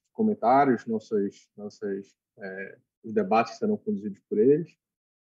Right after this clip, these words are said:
E queria aqui, antes de tudo, a gente iniciar, fazer um, um, uma breve apresentação aqui dos nossos patrocinadores. Deixa eu só rapidamente compartilhar minha tela aqui. Então, temos como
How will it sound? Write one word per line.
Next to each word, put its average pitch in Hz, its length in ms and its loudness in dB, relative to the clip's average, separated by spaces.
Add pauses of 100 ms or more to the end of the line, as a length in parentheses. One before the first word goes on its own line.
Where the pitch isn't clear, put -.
E 131 180 6
queria 170 220 4
aqui, 185 340 4
antes 196 240 4
de 175 100 -6
tudo, 160 300 -6
a 156 40 -6
gente 156 200 -8
iniciar, 147 400 0
fazer 147 300 0
um, 151 100 -4
um, 135 580 -2 (140)
uma 107 100 -10
breve 139 200 4
apresentação 139 560 -2
aqui 113 160 -4
dos 117 100 -4
nossos 110 640 -2
patrocinadores. 120 880 0
Deixa - 180 -20
eu 135 60 -20
só 120 300 -10 (680)
rapidamente - 480 -2
compartilhar 104 560 -4
minha 98 160 -6
tela 98 280 -8
aqui. 123 420 -8 (2750)
Então, 135 200 0
temos 143 380 2
como 135 680 6